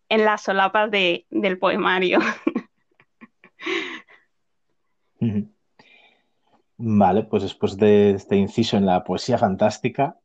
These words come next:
Speaker 2: eh, ya en-, entro en unas preguntitas en que ya vamos a hablar más, más sobre el libro, que le hemos dado muchas vueltas por encima, pero no hemos entrado
Speaker 1: Ujú.
Speaker 2: ahí a fondo, ¿vale? Em,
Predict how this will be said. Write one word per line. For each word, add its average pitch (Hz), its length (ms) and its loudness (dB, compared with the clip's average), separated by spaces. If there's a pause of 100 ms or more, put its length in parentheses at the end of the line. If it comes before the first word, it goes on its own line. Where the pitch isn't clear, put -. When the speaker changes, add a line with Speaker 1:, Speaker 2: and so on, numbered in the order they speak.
(180)
Speaker 2:
eh, 92 320 -2
ya 92 120 0
en-, 92 260 -4
entro 92 480 -2
en 95 60 -2
unas 92 180 -4
preguntitas 92 400 -4
en 98 80 -4
que 95 100 -4
ya 92 200 0
vamos 92 280 -4
a 95 80 0
hablar 90 260 -2
más, - 200 -2
más 185 260 -8
sobre - 280 -4
el 92 80 2
libro, 117 300 4
que 104 80 -4
le 107 60 4
hemos 117 140 0
dado 113 120 4
muchas 110 220 -2
vueltas 101 240 0
por 95 180 -6
encima, 110 400 -4
pero 95 140 -6
no 92 60 -4
hemos 92 220 -8
entrado 92 320 2
Speaker 1:
Ujú. 170 80 -2
Speaker 2:
ahí 170 380 -10
a - 80 -6 (140)
fondo, 98 280 -6 (320)
¿vale? - 320 -6 (1300)
Em, 104 600 4